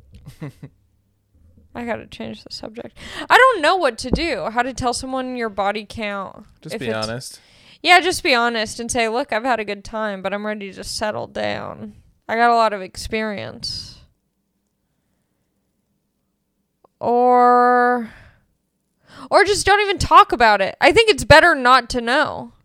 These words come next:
Speaker 2: I don't need to know how many people my partner's been with.
Speaker 1: Mm-hmm.
Speaker 2: Do you guys know each other's?
Speaker 1: Mm-hmm.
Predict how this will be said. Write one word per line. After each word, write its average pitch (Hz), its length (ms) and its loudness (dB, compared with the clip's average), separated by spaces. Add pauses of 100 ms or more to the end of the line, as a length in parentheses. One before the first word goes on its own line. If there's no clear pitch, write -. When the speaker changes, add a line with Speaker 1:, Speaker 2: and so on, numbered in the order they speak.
(300)
Speaker 2:
I 294 80 6
don't 392 260 6
need 294 220 0
to 311 120 -2
know 269 200 4
how 262 100 4
many 247 160 0
people 247 320 -2
my 208 220 0 (720)
partner's 233 520 -2
been 226 280 -6
with. - 360 -10 (160)
Speaker 1:
Mm-hmm. 135 300 -12 (1700)
Speaker 2:
Do 214 140 -10
you 254 100 -2
guys 269 220 2
know 285 140 0
each 320 160 -2
other's? 339 460 -2
Speaker 1:
Mm-hmm. 143 320 -14